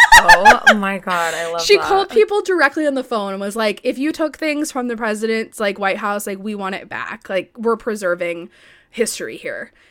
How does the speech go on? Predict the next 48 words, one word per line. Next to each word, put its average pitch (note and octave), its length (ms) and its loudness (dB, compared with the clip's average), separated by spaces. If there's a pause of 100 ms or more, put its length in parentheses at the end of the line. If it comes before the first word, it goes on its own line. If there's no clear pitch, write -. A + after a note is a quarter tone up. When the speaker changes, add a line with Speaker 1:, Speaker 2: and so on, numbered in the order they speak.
Speaker 2:
And C4 180 2
so C4 180 6
it C4 120 6
was C4 80 6
Speaker 1:
And, C#4 80 2
Speaker 2:
a - 20 6
Speaker 1:
like, C4 100 4
how C4 220 6
Speaker 2:
huge C#4+ 140 4
Speaker 1:
embarrassing, G#3+ 500 4
like, G#3 240 0
all F3+ 120 4
these, F3+ 160 -2
like, A3 160 -2
ex-presidents, F#3+ 760 0
like, - 140 6 (100)
coming F3+ 340 0
back E3+ 240 2
to - 80 -10
the F#3 120 -6
door E3+ 180 0
with, F#3+ 140 -2
like, E3+ 120 -4
these, E3 160 -10
like, D#3+ 220 -2
weird, E3 240 -4
like, E3 320 -4
busts D#3+ 480 -2
of, E3+ 180 -4
like, F3 200 0 (260)
Speaker 2:
Yes, - 0 -
Speaker 1:
made G#5+ 200 10
of - 140 0
Speaker 2:
right? - 340 4
Speaker 1:
marble. B3 340 6
Like, G#3+ 180 4
that's A3 160 4
all A3 120 6
I A3 60 8
Speaker 2:
Yeah. B4+ 100 8
Speaker 1:
picture. F#4+ 500 6
Just, F3+ 140 -8
like, A3 100 -2
a G#3+ 80 2
bunch F#3 180 0
Speaker 2:
Yeah. F#4+ 160 8
Speaker 1:
of, D4+ 60 4
like, F#3 260 0